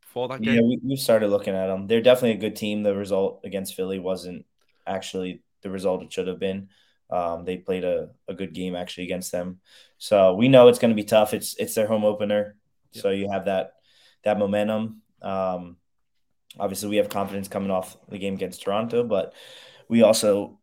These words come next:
Speaker 2: don't wanna be naive and, and think it's gonna be a easy game because of the result and because we won. Definitely not that. So they have a quality side, dangerous attack. Um,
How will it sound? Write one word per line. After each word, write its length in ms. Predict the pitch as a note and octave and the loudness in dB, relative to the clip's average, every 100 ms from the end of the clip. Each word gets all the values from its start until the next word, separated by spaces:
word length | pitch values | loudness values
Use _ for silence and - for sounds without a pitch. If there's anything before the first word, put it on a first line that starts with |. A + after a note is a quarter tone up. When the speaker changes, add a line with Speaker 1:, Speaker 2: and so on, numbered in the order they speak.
| _ C3 | _ 4
Speaker 2:
don't 180 | C#3 | 6
wanna 140 | B2+ B2 | 8 6
be 140 | A#2+ | 4
naive 480 | G#2+ G#2 G2+ G#2+ G#2 | 4 0 0 -4 -4
and, 320 | G2+ G2 G2 - | -4 -4 -8 -10
and 300 | G2+ F#2 F#2 | -8 -8 -8
think 180 | G#2 F#2+ | -8 -8
it's 120 | - | -8
gonna 180 | F#2+ F2+ | -8 -8
be 200 | F#2 F2 | -8 -6
a 200 | F2 E2+ _ _ _ _ _ _ | -8 -8 _ _ _ _ _ _
easy 200 | G#2 G2 | -8 -6
game 340 | G2 G2 G2 F#2+ | -4 -4 -2 -4
because 280 | F#2+ G2+ F#2 | -2 -2 -2
of 60 | |
the 80 | F#2 | -8
result 420 | F2+ F2+ F2+ F#2 | -4 0 0 -2
and 100 | F2+ | -6
because 240 | E2+ F#2+ F2+ | -8 -8 -8
we 100 | F2 | -8
won. 280 | F2+ D#2+ | -6 -6
Definitely 300 | F2 F#2+ F2+ | -2 -2 -2
not 240 | F2+ E2+ - | -6 -6 -4
that. 280 | F2 E2 - | -4 -4 -4
So 300 | F2 E2+ - _ _ - | -2 -2 -6 _ _ 0
they 80 | |
have 80 | G2+ | 0
a 40 | G2+ | 2
quality 380 | G2 G2 F2+ | 4 4 4
side, 420 | F#2 F#2 F#2 F#2 F2+ | 0 2 4 2 -2
dangerous 580 | F#2+ F#2 F#2+ - - - | -8 -6 -8 -10 -16 -12
attack. 460 | - F#2 F2+ - _ _ _ _ _ _ | -8 -4 -6 -8 _ _ _ _ _ _
Um, 380 | F2+ F2+ F2 F2 | -8 -4 -6 -8